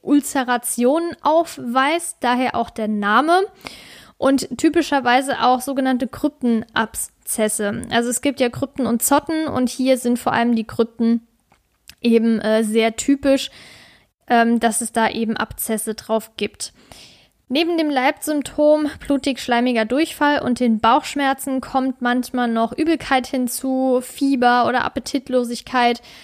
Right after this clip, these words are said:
auch Gewichtsverlust. Ich hatte jetzt vor kurzem in einem anderen Modul einen konkreten Fall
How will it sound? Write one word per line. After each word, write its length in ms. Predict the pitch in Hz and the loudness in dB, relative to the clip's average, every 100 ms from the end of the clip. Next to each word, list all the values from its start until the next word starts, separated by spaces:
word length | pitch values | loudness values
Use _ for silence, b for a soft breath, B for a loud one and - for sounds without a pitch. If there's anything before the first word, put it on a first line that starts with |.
| B | B
auch 180 | 262 247 | 2 2
Gewichtsverlust. 960 | 254 226 240 339 - - 302 285 294 - | 2 2 2 2 -2 -2 0 2 0 -2
Ich 160 | 262 | -4
hatte 160 | 254 262 | -2 0
jetzt 200 | 254 240 | -2 -2
vor 160 | - 233 | -6 -4
kurzem 500 | 294 320 - 269 240 | -2 -2 -4 -6 -4
in 120 | 233 | -4
einem 520 | - 240 240 240 233 | -2 -2 0 -2 -2
anderen 400 | - 277 311 294 | -4 -2 -2 -2
Modul 560 | 277 254 277 285 285 294 _ _ _ _ _ - - | -4 -2 0 2 0 -2 _ _ _ _ _ -20 -6
einen 300 | - 247 254 | 0 2 2
konkreten 600 | 240 240 - 262 277 247 | 0 0 2 0 0 -4
Fall 440 | - - 240 269 | -4 0 2 0